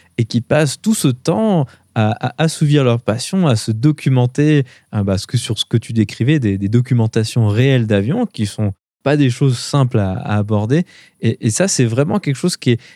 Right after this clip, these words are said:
qui est incroyable. Et je pense que même pour certaines personnes qui sont dans l'aéronautique de manière professionnelle, c'est quelque chose qui est, qui est pas très connu, mais que moi, je trouve ça vraiment incroyable, en fait.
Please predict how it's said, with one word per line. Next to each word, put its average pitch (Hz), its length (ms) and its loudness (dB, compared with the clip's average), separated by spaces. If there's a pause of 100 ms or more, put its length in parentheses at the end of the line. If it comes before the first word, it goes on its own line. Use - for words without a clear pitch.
(120)
qui - 100 -2
est - 20 4
incroyable. 147 580 0
Et - 20 2
je - 120 -4
pense 180 200 -4
que - 80 -2
même 160 240 2
pour 135 200 0
certaines 135 360 0
personnes 135 360 0
qui - 120 -6
sont 107 120 -6
dans 107 100 0
l'aéronautique 110 640 2
de 113 80 -4
manière 101 320 -2
professionnelle, 120 600 -2
c'est - 120 -2
quelque 123 200 -4
chose 175 200 -4
qui - 140 0
est, 110 100 0 (340)
qui - 100 -2
est 101 40 0
pas 156 180 -2
très - 180 -2
connu, 131 360 0
mais 107 440 2
que - 80 -10
moi, 120 160 0
je 131 60 -2
trouve - 160 -8
ça 101 260 -2 (200)
vraiment 113 360 2
incroyable, 127 480 0
en 92 80 -6
fait. 90 180 -10